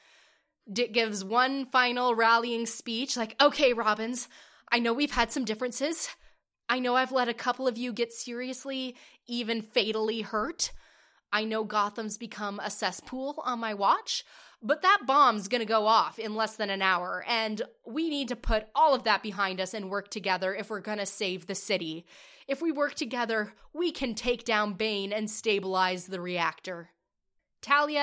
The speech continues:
and Bane think Batman is insane, but he continues to inspire loyalty, and it works on Tim, and as much of Damian as possible, considering he's being remote controlled.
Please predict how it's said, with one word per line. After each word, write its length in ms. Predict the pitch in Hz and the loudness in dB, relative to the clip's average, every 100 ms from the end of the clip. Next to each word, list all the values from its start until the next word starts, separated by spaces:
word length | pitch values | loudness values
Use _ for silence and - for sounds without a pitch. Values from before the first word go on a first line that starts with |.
| 254 | 0
and 160 | 240 220 | -2 0
Bane 380 | 220 226 226 | -2 -2 -6
think 420 | 214 214 196 190 - | -8 -8 -8 -8 0
Batman 440 | 202 185 185 185 | 2 2 0 -4
is 160 | 190 185 | -6 -8
insane, 500 | 175 - 165 202 359 - - - - | -8 -6 -6 -6 -10 -14 -20 -20 -8
but 180 | 220 220 | -4 -4
he 120 | 294 | -4
continues 560 | 302 277 320 294 320 - | -6 -4 -4 -4 -4 -4
to 140 | 294 | -6
inspire 520 | 277 - 254 247 247 | -4 -4 -2 -2 -2
loyalty, 640 | 220 208 220 226 226 240 | -4 -4 -4 -4 -6 -8
and 160 | 233 247 | -4 -4
it 80 | 247 | -2
works 260 | 262 294 | -2 -2
on 140 | 381 403 | -6 -4
Tim, 360 | - 269 277 392 - _ _ _ - | -4 -4 -4 -8 -16 _ _ _ -6
and 140 | 233 | -2
as 140 | 233 254 | -2 0
much 280 | 262 - 277 | -2 -4 -6
of 180 | 233 | -6
Damian 400 | 185 247 240 240 | -4 -4 -4 -2
as 160 | 226 214 | -2 -2
possible, 520 | 208 220 254 240 277 | 0 -2 -2 -4 -4
considering 640 | - 220 226 214 208 202 196 | -4 -8 -4 -4 -4 -6 -6
he's 220 | 208 180 | -8 -8
being 260 | 202 190 | -8 -8
remote 360 | 185 185 185 196 | -8 -6 -6 -8
controlled. 580 | 208 180 208 202 226 | -12 -6 -6 -4 -6